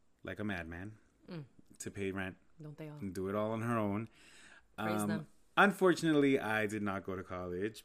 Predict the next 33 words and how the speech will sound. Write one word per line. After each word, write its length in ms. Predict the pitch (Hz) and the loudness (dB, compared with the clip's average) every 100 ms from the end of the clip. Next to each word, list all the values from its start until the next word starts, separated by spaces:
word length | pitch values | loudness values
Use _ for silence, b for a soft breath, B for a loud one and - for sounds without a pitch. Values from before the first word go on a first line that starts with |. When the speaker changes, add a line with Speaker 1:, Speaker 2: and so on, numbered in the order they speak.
| - | 0
Speaker 1:
but 400 | 131 127 - - | 4 4 0 -4
my 380 | 120 120 120 | 0 2 0
middle 240 | 117 120 113 | 0 0 0
brother 280 | 110 107 107 | 0 2 2
did, 440 | 101 104 104 95 - | 2 2 2 0 -4
and 560 | 104 98 95 95 95 92 | -4 -2 -4 -4 -6 -4
hopefully 540 | 123 127 123 113 107 | -2 0 2 2 4
we're 140 | 104 101 | 2 2
praying 320 | 110 98 98 | 0 -2 0
that 100 | 87 | -2
my 100 | 92 | -2
younger 300 | 101 107 104 | 0 2 0
brother 240 | 95 98 | -2 -4
does. 440 | 90 95 90 90 - B B B B | -2 -2 -2 -4 -8 B B B B
So 160 | - 95 | -8 -4
we're 100 | 90 | -2
really 260 | 92 135 135 | 2 4 4
focusing 480 | 135 107 107 - 98 | 2 -2 0 -2 -4
on 220 | 95 104 - | -2 -4 -2
<laughs> 40 | |
that. 300 | 110 98 - B B 185 B 113 | 0 0 -4 B B -8 B -2
But 440 | 117 113 110 - | 4 6 6 4
I 100 | 117 | 0
think, 400 | 120 139 131 - | 2 2 0 -2
um, 560 | 120 113 110 107 104 95 - | -2 0 0 -2 -4 -6 -4
you 120 | 135 | -2
know, 280 | 120 110 - | 0 0 -2
I 100 | 113 | -2
grew 160 | 110 117 | 2 4
up 280 | 113 - - | 2 0 -6
in 100 | 120 | -4
a 60 | |
home 400 | 107 110 107 123 | -2 -2 -2 -4